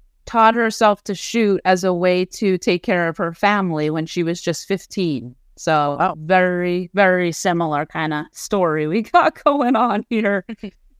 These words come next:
Speaker 1: And then apparently she joined, um, like, Buffalo Bill's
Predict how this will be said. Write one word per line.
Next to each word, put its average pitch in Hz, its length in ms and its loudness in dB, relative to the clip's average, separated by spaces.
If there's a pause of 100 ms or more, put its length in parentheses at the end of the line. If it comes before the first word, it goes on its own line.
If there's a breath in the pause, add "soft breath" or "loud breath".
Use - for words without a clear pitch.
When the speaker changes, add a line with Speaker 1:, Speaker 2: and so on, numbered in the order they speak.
(580)
Speaker 1:
And 196 200 4
then 202 180 4
apparently 208 920 0
she 233 360 -2
joined, 202 580 0
um, 175 380 2 (720)
like, 151 240 -6
Buffalo 190 480 2
Bill's 175 720 -2